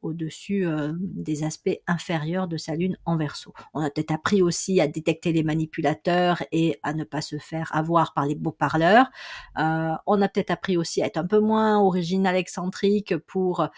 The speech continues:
être un peu plus inclusif. Bref, tout ça est en développement. Donc, euh, je passe à présent à l'interprétation des,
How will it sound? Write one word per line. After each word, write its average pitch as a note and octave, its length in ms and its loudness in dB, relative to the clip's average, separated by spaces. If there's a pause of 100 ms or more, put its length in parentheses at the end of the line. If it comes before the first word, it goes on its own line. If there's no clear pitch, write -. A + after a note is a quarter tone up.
(240)
être D#3+ 180 -6
un D#3+ 60 -2
peu E3 120 -6
plus D#3+ 220 -8
inclusif. F#3 600 0 (140)
Bref, E3 480 -2
tout F#3+ 120 -8
ça - 320 -2 (100)
est E3+ 200 -4
en A#3+ 220 2
développement. G#3 1000 2
Donc, - 340 -10 (140)
euh, B2+ 160 -8 (880)
je E3+ 180 6
passe F#3+ 480 0 (100)
à C#4 80 8
présent F3+ 520 -2 (880)
à C4+ 100 8
l'interprétation A#3 1200 2
des, F3+ 440 0